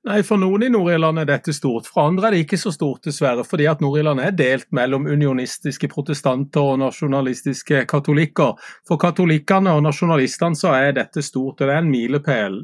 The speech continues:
Det, det er det helt klart. Og det er jo litt spesielt da, at en nasjonalistisk Sinn Féin førsteminister skal styre en britisk provins, eh, som Nord-Irland er, eh, og har vært siden nitten tjueén. Eh, og etter da langfredagsavtalen ble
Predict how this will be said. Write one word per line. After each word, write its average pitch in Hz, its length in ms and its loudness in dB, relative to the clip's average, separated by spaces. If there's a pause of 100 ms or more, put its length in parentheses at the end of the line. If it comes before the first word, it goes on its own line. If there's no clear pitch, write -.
Det, 135 160 -2 (420)
det 135 140 -2
er 135 80 -2
det 127 100 -4
helt 127 220 -4
klart. 113 260 -4
Og 151 80 2
det 175 160 4
er 180 140 4
jo 180 80 2
litt 170 260 -2
spesielt 160 560 0
da, 135 140 0 (240)
at - 260 -4
en 143 160 0 (540)
nasjonalistisk 175 840 0
Sinn 180 220 -2
Féin 165 480 2
førsteminister 165 880 -2 (140)
skal 147 260 -2
styre 139 600 0
en 147 160 -2
britisk 143 720 -4
provins, 190 580 0 (480)
eh, 143 160 2
som 156 240 0
Nord-Irland 135 540 2
er, 117 340 -4
eh, 143 160 0
og 131 240 0
har 127 160 2
vært 131 240 -4
siden 147 300 -2
nitten 147 260 -6
tjueén. 147 640 0 (480)
Eh, 147 240 4
og 165 240 0
etter - 400 -2
da 156 320 4
langfredagsavtalen 147 1040 -2
ble 147 140 -2